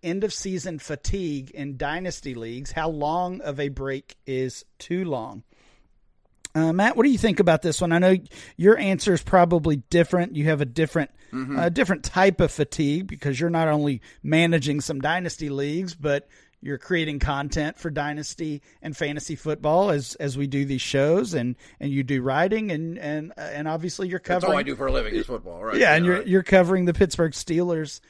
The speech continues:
Speaker 1: uh, and the entire N F L as well. So you, your answer's probably different, but what do you, wh-, what are your thoughts here?
Speaker 2: Yeah, I'm not the best person to ask because I wish I was, uh, a little more dialed into my dynasty leagues during the season than I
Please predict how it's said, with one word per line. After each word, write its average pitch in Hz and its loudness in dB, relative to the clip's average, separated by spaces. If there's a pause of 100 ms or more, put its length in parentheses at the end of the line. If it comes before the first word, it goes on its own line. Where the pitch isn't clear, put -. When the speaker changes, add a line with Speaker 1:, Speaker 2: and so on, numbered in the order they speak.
(260)
Speaker 1:
uh, - -8
and 170 -4
the 175 -4
entire 180 0
N 151 -2
F 151 -8
L 151 -4
as 131 -10
well. 139 -4
So 135 -6 (320)
you, 196 -12
your 294 -2
answer's 247 -2
probably 175 0
different, 156 -6
but 156 -6
what 185 -4
do 185 -4
you, 170 -4
wh-, 175 -10
what 175 2
are 170 0
your 143 0
thoughts 107 -4
here? - -12 (800)
Speaker 2:
Yeah, 196 6
I'm 214 6
not 226 4
the 196 -8
best 185 -2
person 170 -8
to 143 -8
ask 135 -8
because 139 -10
I 180 0
wish 175 -6
I 151 -4
was, 143 -12 (180)
uh, 131 -18
a 139 -12
little 165 -4
more 160 2
dialed 135 -2
into 135 -6
my 120 -6
dynasty 123 -10
leagues 123 -14
during 127 -8
the 104 -12
season 139 -10
than 123 -6
I 117 -10